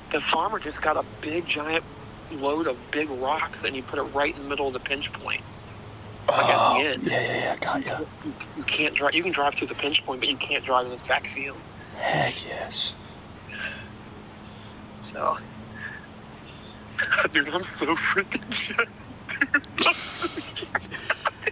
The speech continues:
Speaker 1: <laughs>
Speaker 2: Dude, that's so awesome. I'm so pumped for you, dude. Two years in a row,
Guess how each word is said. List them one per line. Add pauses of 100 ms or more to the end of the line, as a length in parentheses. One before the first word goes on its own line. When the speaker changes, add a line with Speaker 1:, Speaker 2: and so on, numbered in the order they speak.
(440)
Speaker 1:
<laughs>
Speaker 2:
Dude,
that's
so (160)
awesome. (1900)
I'm
so
pumped
for
you,
dude. (1160)
Two
years
in
a
row,